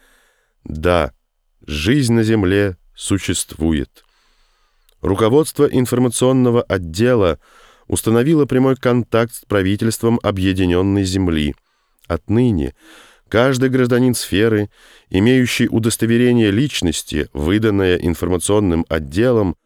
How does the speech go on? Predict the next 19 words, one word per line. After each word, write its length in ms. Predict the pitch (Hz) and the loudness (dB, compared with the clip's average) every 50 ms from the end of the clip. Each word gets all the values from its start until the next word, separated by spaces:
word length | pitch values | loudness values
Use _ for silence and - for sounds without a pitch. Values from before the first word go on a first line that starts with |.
| _ _ _ _ _ _ _ _ _ | _ _ _ _ _ _ _ _ _
автоматически 880 | - 92 - - 117 120 117 110 - - 160 147 - 139 123 - - 135 | -6 -4 -2 0 2 2 2 0 0 -2 -4 -2 -2 -2 -4 -2 -2 -2
становится 580 | 123 - 123 117 123 123 123 120 113 - - 110 | -2 0 0 2 2 2 2 0 0 0 -2 0
гражданином 640 | 104 107 107 98 95 101 98 104 113 113 110 98 90 | 0 0 0 0 0 0 0 2 2 2 2 0 0
Земли. 480 | 85 92 95 95 90 82 78 71 65 - _ _ _ _ _ _ _ _ _ _ | 0 0 0 0 0 0 0 -2 -4 -6 _ _ _ _ _ _ _ _ _ _
Помните, 640 | - 87 95 113 117 110 98 87 - - - 71 73 - _ _ _ _ _ _ - - _ _ _ - | -2 0 2 2 2 2 0 -2 -4 -6 -10 -10 -12 -14 _ _ _ _ _ _ -20 -20 _ _ _ 0
только 360 | 101 120 143 160 - 156 143 | 2 2 2 2 2 0 0
граждане 600 | 131 120 117 127 135 135 123 127 127 127 127 120 | 2 2 2 2 2 2 2 2 2 2 2 2
Земли 520 | 107 120 117 107 90 95 101 98 78 71 _ _ _ _ _ _ _ | 2 2 2 2 2 2 0 0 -2 -4 _ _ _ _ _ _ _
получают 560 | - - 90 98 87 - 104 104 107 98 90 - | -2 -2 0 0 0 0 0 2 2 0 0 -2
исключительное 920 | - 90 - - 82 80 - - - 147 131 - 135 127 127 127 123 117 | -6 -6 -4 -4 -4 -4 -2 -2 -4 -2 0 0 2 2 2 2 0 0
право 380 | - - 95 98 104 104 101 90 | -2 -2 -2 0 0 0 0 -2
посетить 480 | - 92 - - 87 - 107 110 104 | -2 -4 -4 -4 -4 -2 -2 -4 -4
Землю 640 | 80 76 73 82 87 90 87 82 71 67 67 64 - _ _ _ _ _ _ _ _ | -4 -4 -2 0 0 0 0 0 -2 -2 -4 -6 -8 _ _ _ _ _ _ _ _
или 260 | - 92 113 143 156 | 0 0 2 2 0
при 180 | - - 139 139 | 0 0 -2 0
желании 640 | 127 135 120 98 95 95 104 120 135 143 147 147 - _ _ _ _ _ | 0 0 2 2 2 2 2 0 0 0 -2 -2 -4 _ _ _ _ _
переселиться 800 | - 104 107 107 92 - - 82 78 87 107 110 - - 117 107 | 0 2 2 2 0 0 -2 -2 0 0 -2 -2 -2 -2 -2 -2
туда 280 | - 104 85 87 87 90 | 0 0 0 0 2 0
навсегда. 680 | 92 87 - - - 90 82 76 73 78 73 65 64 | 0 -2 -2 -4 -4 -4 -4 -4 -2 -2 -2 -2 -4